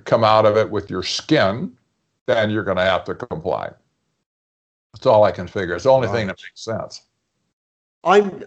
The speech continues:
Speaker 2: I'm very grateful to you, Patrick, for being so kind of normal looking, shall I say? I mean, you look quite distinguished and you're very reasonable and you're amused.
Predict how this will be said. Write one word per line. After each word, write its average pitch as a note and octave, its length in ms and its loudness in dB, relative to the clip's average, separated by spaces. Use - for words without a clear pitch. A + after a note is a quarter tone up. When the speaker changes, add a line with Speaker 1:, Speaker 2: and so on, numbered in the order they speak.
Speaker 2:
I'm F3 220 0
very A3 240 0
grateful D#3+ 760 -4
to - 140 -14
you, A2 200 -6
Patrick, G#2 640 -6
for - 140 -16
being A2 760 -4
so B2+ 400 2
kind A2+ 440 -4
of G#2 460 -4
normal C#3 600 2
looking, D3+ 380 0
shall C#3+ 200 0
I C#3+ 80 4
say? C#3+ 340 4
I C3+ 40 2
mean, C3 180 2
you B2 120 -2
look B2 200 -2
quite A2 460 -2
distinguished A#2 640 -2
and A2 120 -4
you're A2+ 140 2
very C#3 240 4
reasonable A2+ 760 0
and G2+ 260 -6
you're G#2 460 0
amused. A2+ 1000 2